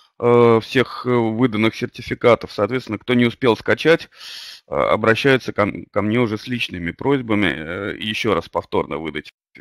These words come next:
М, а, ну, я, конечно, все эти просьбы, э, обязательно удовлетворю, э, э, но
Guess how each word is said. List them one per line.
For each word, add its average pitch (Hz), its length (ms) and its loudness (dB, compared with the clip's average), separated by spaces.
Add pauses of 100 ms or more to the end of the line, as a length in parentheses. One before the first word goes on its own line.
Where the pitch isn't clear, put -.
(100)
М, 67 360 -18 (580)
а, 62 320 -4
ну, 113 360 -2
я, 117 260 4
конечно, 117 400 0
все 117 160 -2
эти 120 140 -4
просьбы, 101 640 0
э, - 80 -16 (160)
обязательно 110 500 2
удовлетворю, 123 720 4 (460)
э, - 40 -2
э, 95 720 6
но 101 440 4